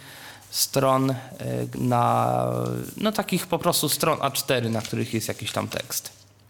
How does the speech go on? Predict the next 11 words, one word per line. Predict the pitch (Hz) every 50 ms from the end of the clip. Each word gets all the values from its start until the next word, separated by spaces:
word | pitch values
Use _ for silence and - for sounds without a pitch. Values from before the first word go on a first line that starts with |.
| - -
Poza | - 147 143 175
tym, | - 175 151
z | 139
tego | - - 196 185 190
co | 180 - 160 160 165 160 - -
wiem, | 147 151 147 147 160 190 196 - - - - - - - - - - - -
Google | 147 - 185 185 190 196
się | 180 - - - 170 165 165 160 - - - 165
sporo | 151 - - 175 175 175 -
opiera | - 147 - 165 160 156 156
na, | 147 139 135 135 139 143